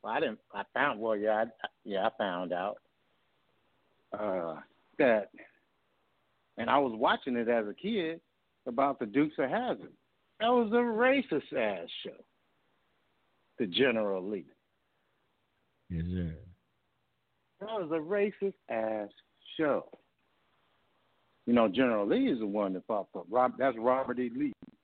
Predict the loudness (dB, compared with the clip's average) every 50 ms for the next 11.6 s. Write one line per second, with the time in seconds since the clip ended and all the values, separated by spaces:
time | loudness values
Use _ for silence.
0 | _ _ _ _ -12 -12 -10 -8 -8 -8 -6 -8 -8 -2 0 2 4 4 4 2
1 | 0 -2 -4 -4 -4 -4 -4 -6 -6 -8 -14 -10 -6 -2 -2 -2 -2 -2 -4 -4
2 | -4 -2 -4 -4 -4 -4 -6 -8 -14 _ _ _ _ _ _ _ _ _ _ _
3 | _ _ _ _ _ _ -14 -12 -10 -6 -6 -6 -6 -8 -12 -6 _ 2 2 4
4 | 4 2 0 0 2 0 0 0 0 -2 -2 0 0 0 0 0 0 2 0 -2
5 | -4 -8 -10 -12 -12 -12 -14 -18 _ _ _ _ _ _ _ _ _ _ _ _
6 | _ _ _ _ _ _ _ _ _ _ _ _ _ _ _ _ _ _ _ _
7 | _ _ _ _ _ _ _ _ _ _ _ _ _ _ _ _ _ _ _ _
8 | 2 2 2 2 0 0 2 2 2 2 2 -2 -4 -6 -8 -8 -10 -14 -20 _
9 | -20 -20 -20 -20 -20 -20 _ _ -20 _ _ _ _ _ _ _ _ _ _ _
10 | _ _ _ -10 -8 -6 -4 -4 -4 -2 -2 -2 -4 -4 -6 -10 -4 2 4 6
11 | 6 8 6 4 2 2 0 0 0 0 -2